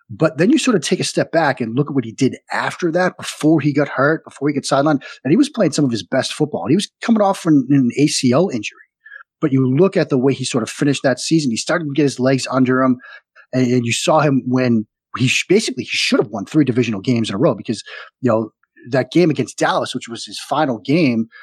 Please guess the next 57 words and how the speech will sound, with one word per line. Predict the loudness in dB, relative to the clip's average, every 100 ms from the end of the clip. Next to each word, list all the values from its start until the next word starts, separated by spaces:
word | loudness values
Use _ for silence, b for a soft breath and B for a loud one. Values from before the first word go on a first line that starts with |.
| B B 0
they | 2
only | 4 4
lost | 2 2
because | -2 -4
they | 0
didn't | 0
get | 0
a |
possession | -6 -4 -2 -2 -2
in |
overtime. | 0 -2 -4 -12 _ _ -6
But | -2
that | 0 2
might | -2
have | -2 _ -8
been | -4 0
one | 0
of | 0
his | -4 -10 _ _
better | -2 0 -2 -6 _ -8
games | 0 2 2
of | 0
the | -4
year. | 0 0 0
I |
mean, | -2
he |
goes | -2
three | -2
touchdowns, | -2 -2 -2 -2
no | -4
picks, | -2 -4 -4 -12 B B
you | -6
know, | -4
twenty-two | 0 0 2 0
of |
thirty-two, | 0 -2 0 0 0 2 0 b b -8
uh, | -8
for | -6
two | -6 -6
twenty-eight. | -4 -2 0 2 2 2 0 B B
The | -2
week | 0 0
prior | 0 2
against | 2 -2 -2
Washington, | 0 0 -2 -4
he | -2
goes | -2 -4 -10 -12 -4
two | -2
touchdowns, | -2 -2 0 0 -2
one | -4
interception, | -4 -4 -6 -6
but | -8
he | -10 -16 -6 -6
was | -2
making | -4
some | -4